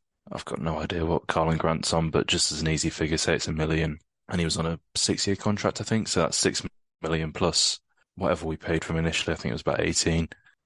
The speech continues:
So that's twenty-four million. Then you just divide that by the length of the contract. So each year you take four million off that,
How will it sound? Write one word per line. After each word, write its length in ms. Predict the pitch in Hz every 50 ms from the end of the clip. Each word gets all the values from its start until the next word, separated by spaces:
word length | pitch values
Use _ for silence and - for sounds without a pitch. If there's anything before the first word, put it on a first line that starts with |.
| _ -
So 100 | - 85
that's 100 | - -
twenty-four 380 | - 98 90 82 - - 82
million. 360 | 80 82 80 78 82 80 80
Then 140 | 80 80 80
you 60 | 80
just 140 | 78 76 -
divide 300 | - 80 82 80 78 73
that 120 | - - -
by 100 | 80 80
the 120 | 80 80
length 160 | 82 82 -
of 40 | -
the 80 | - 78
contract. 500 | - - 82 80 80 - - 71 - -
So 180 | - - 82 82
each 220 | 85 - - -
year 140 | 82 78 78
you 100 | 78 78
take 220 | - - - -
four 260 | - - 85 85 82
million 280 | 80 80 78 80 80 78
off 200 | 80 76 - -
that, 240 | 87 82 82 73